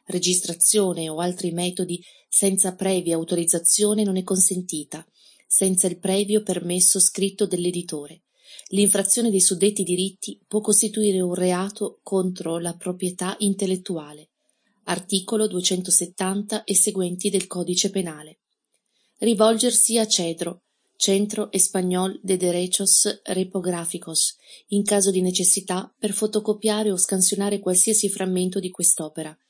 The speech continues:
È possibile contattare cedro tramite il sito w w w punto collicensia punto com o telefonicamente al nove uno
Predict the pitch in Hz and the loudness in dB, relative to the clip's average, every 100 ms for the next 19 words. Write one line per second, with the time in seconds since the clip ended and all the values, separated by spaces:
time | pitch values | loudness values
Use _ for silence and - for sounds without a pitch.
0 | _ _ - - 214 226 220 - 220 220 | _ _ -16 -2 0 4 4 2 0 0
1 | 196 196 190 185 - 175 175 175 196 185 | 0 -2 -2 -4 -4 -4 -4 -2 -2 -2
2 | 185 196 - _ _ 202 202 202 202 202 | -4 -8 -8 _ _ -4 0 0 0 0
3 | 190 - 202 185 180 175 165 214 202 185 | 2 2 2 -2 -2 0 0 0 0 -2
4 | 165 170 202 - _ _ - 214 190 185 | -2 -2 -2 -6 _ _ 0 2 2 -2
5 | 175 170 _ _ _ - 202 190 185 - | -6 -6 _ _ _ 0 2 2 -2 0
6 | 196 208 208 - 214 208 208 - - 220 | 0 -2 -2 -2 -2 -4 -6 -18 -6 0
7 | 214 208 208 180 156 156 160 _ - 196 | 0 0 -4 -6 -10 -14 -20 _ -6 0
8 | 196 190 196 185 185 180 185 185 180 190 | 0 0 -2 -2 -2 0 0 0 -2 -4
9 | 170 165 - - - 190 185 175 165 165 | -4 -8 -12 -18 -4 -2 0 0 -2 -4
10 | 170 208 | -6 -8